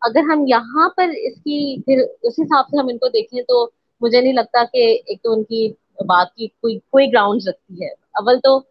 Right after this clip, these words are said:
वैसे ही I think it's just a useless thing he is saying, क्योंकि ऐसा कुछ है नहीं। अ,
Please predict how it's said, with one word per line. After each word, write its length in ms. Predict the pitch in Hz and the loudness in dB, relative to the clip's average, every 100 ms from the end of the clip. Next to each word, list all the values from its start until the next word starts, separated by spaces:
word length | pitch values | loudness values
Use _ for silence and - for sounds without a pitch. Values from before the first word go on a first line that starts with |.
| _ _ 240 | _ _ 0
वैसे 240 | 247 302 | 2 2
ही 80 | 294 | 0
I 200 | 247 240 | 0 -2
think 120 | 277 | -4
it's 180 | 262 - _ _ - | -6 -8 _ _ -2
just 320 | 233 233 - 262 | -2 -2 0 0
a 40 | 254 - - 196 | 0 -4 -10 -4
useless 440 | 233 214 240 254 277 | -2 -2 0 0 0
thing 360 | _ _ 226 | _ _ -2
he 300 | 254 262 269 | -2 -2 -4
is 40 | 269 | -4
saying, 400 | - 233 240 294 _ _ | -4 -4 -4 -8 _ _
क्योंकि 560 | 220 214 233 226 214 - _ _ _ _ - | -8 -2 0 2 0 -6 _ _ _ _ -4
ऐसा 200 | 240 294 | -2 0
कुछ 280 | 302 - 240 | -2 -6 -4
है 240 | 190 190 | -2 -2
नहीं। 280 | 185 170 156 - _ _ - | -4 -8 -10 -12 _ _ -4
अ, 480 | 185 175 160 156 | 2 4 4 2